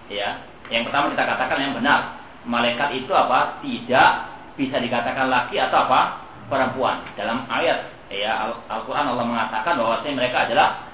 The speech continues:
ibadur rahman. Ya, Allah hanya selalu mengatakan mereka adalah hamba-hamba Allah. Emang Allah juga membantah ucapan kaum musyrikin yang mengatakan mereka adalah anak perempuannya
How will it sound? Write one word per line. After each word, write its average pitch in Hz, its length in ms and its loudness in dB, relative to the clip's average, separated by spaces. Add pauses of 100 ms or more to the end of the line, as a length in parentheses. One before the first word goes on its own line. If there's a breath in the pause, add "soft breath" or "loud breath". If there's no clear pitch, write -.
(380)
ibadur 143 520 4
rahman. 139 560 0 (400)
Ya, 110 160 0
Allah 135 200 2
hanya 131 160 0
selalu 117 240 -2
mengatakan 127 360 -2
mereka 139 200 0
adalah 123 240 0
hamba-hamba 120 400 2
Allah. 120 280 -4 (720)
Emang 120 400 0
Allah 135 240 2
juga - 160 -2
membantah 131 560 2
ucapan 147 640 2 (800)
kaum 160 240 4
musyrikin 175 320 -2
yang 147 160 -2
mengatakan 143 480 -2
mereka 143 400 0
adalah 185 320 4 (560)
anak 202 240 2
perempuannya 151 540 2